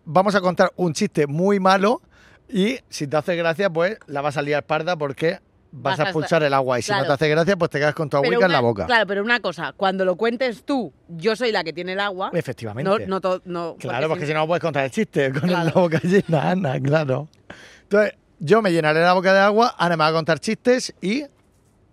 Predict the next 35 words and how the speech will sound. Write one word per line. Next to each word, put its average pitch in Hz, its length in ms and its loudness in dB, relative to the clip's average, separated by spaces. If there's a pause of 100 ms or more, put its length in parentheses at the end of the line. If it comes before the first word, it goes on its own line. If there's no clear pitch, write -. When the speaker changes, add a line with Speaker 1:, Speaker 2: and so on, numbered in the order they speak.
(360)
Speaker 1:
mira, 147 340 -2
está 131 160 -4
mojando 185 300 0
otra 202 140 0
vez 247 80 0
los 226 100 -2
cristales 214 340 -2
del 240 120 0
hotel. 160 340 -6 (460)
Por 180 120 0
favor, 190 300 2
esta 233 220 2
chica 240 200 0
la 254 80 4
van 240 140 4
a 208 60 2
echar. 156 440 2 (640)
Speaker 2:
Venga. 233 420 -2 (220)
Speaker 1:
Venga, 180 520 4
vamos 247 260 2
a 285 80 4
Speaker 2:
¿Quién 247 60 2
Speaker 1:
comenzar 285 240 4 (100)
con 240 140 0
Speaker 2:
empieza? 226 60 0
Speaker 1:
nuestro 202 260 -2
juego, 262 500 0 (380)
el 214 260 2
chiste 294 380 4
loco. 165 640 4
Speaker 2:
¡Oh, 440 760 8
loco, 392 220 4 (240)
loco! 262 460 0
¿Qué 262 160 4
dice 262 460 -4